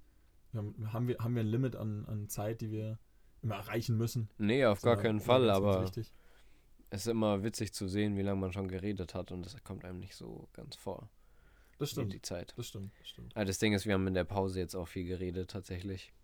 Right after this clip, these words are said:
Speaker 1: Wir hätten,
Speaker 2: Deswegen.
Speaker 1: wir hätten einfach keine Pause machen sollen.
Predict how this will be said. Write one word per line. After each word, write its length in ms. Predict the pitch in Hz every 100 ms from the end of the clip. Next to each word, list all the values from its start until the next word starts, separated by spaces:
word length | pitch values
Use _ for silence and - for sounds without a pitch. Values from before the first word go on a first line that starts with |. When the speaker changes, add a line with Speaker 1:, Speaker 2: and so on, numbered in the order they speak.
| - - - - - - - -
Speaker 1:
Wir 100 | -
hätten, 140 | 120 101
Speaker 2:
Deswegen. 300 | 98 92 90
Speaker 1:
wir 140 | 123
hätten 180 | 139 151
einfach 280 | - 139 139
keine 200 | 147 127
Pause 280 | 120 117 117
machen 220 | 110 110
sollen. 300 | 104 101 98